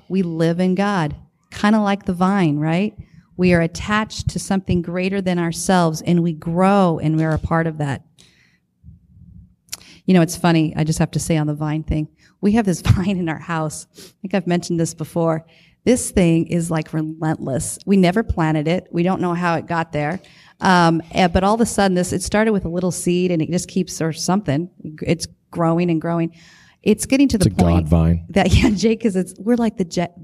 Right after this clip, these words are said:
Speaker 1: Jake, or Jack and the Beanstalk going on here. It could be Jake and
Speaker 2: Yeah.
Speaker 1: the Beanstalk.
Speaker 2: If our house is a hundred feet in the air <laughs> when you come by,
Speaker 1: Yeah.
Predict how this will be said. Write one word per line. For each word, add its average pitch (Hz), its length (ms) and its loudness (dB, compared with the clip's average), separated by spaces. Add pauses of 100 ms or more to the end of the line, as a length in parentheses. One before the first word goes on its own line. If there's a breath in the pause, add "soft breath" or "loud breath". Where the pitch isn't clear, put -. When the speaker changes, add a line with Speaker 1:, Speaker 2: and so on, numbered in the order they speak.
Speaker 1:
Jake, 190 380 -4 (140)
or 160 140 -2
Jack 175 340 -4
and 170 100 -4
the 160 60 -2
Beanstalk 165 640 -6
going 143 200 -8
on 131 120 -8
here. 139 100 -8
It - 100 -16
could 233 120 -4
be 214 80 -6
Jake 170 240 -4
and - 40 2
Speaker 2:
Yeah. - 60 -2
Speaker 1:
the - 60 -4
Beanstalk. - 340 -10
Speaker 2:
If 113 140 4
our 131 100 6
house 117 420 4
is 120 160 4
a 120 60 8
hundred 120 400 4
feet 123 200 2
in 127 60 -4
the 117 120 4
air 120 440 4
<laughs> - 60 -18
when 120 200 4
you 117 100 6
come 123 220 2
by, 127 240 2
Speaker 1:
Yeah. 214 320 0